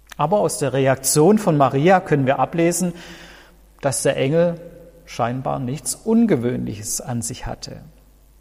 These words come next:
Er scheint auszusehen wie ein normaler Mensch. Kein Leuchten, kein Gold, kein Goldglitzer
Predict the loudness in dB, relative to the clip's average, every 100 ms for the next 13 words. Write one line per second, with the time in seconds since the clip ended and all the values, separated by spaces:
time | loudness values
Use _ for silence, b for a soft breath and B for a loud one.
0 | _ -4 0 4 2 4 2 2 0 0
1 | 0 0 -2 -6 -6 -4 -4 -4 -6 -4
2 | -4 -4 -6 -8 -10 -12 -14 -16 -20 _
3 | _ _ _ _ _ _ _ -8 -2 -2
4 | -2 -6 -6 -4 -4 -6 -12 -12 -12 -16
5 | -20 -20 -20 -20 B B B 2 4 4
6 | 2 0 4 4 4 -2 -4 -4 -2 0
7 | 2 0 2 2 2 -4 -6 -6 -4 -8
8 | -10